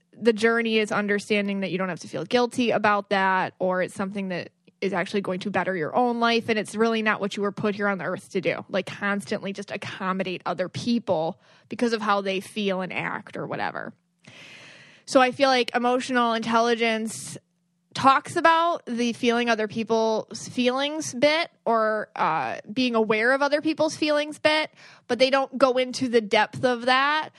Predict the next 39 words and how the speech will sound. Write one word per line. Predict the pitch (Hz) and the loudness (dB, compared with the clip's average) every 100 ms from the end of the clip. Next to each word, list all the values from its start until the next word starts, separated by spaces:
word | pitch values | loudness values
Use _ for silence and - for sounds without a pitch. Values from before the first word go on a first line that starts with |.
| - - | -20 -4
which | 247 247 - - | 2 2 2 -2
is | 220 214 196 196 196 208 | 0 0 0 -2 -4 -6
what | 208 226 247 | 0 4 4
happened | 262 254 247 220 208 | 2 0 0 -2 0
to | 226 | -2
you | 196 233 226 | 0 0 0
in | 196 | 0
your | 208 226 | 0 2
life | 208 180 170 - 160 - - | 2 0 -2 -4 -12 -14 -2
that | 208 | 0
you | 233 | 0
feel | 214 233 | 2 2
like | 214 202 | 2 0
you | 220 | -4
do | 226 208 | -2 -2
or | 196 | -2
don't | 202 185 | -2 -2
have | 196 185 | -2 -2
a | |
choice, | - - 196 175 160 196 - - _ _ _ _ _ _ _ _ _ | -4 -2 0 0 -4 -8 -12 -18 _ _ _ _ _ _ _ _ _
what | 95 226 233 - | -12 0 0 2
to, | 226 202 - | 0 -2 -2
you | 214 | -4
know, | 196 | 0
what | 208 | 2
actions | - 208 - 208 | 2 0 -2 -6
to | 226 | -6
take | 202 208 - - | -2 -2 0 0
after | 196 190 - | 0 0 -4
you | 196 180 | -2 -4
pick | - 208 190 | -6 -2 -2
up | 175 | -2
on | 180 | -4
whatever | 180 175 175 170 | -2 -4 -4 -6
it | |
is | 110 - | -6 -8
that | - | -10
you | - | -10
feel. | - - - | -6 -6 -6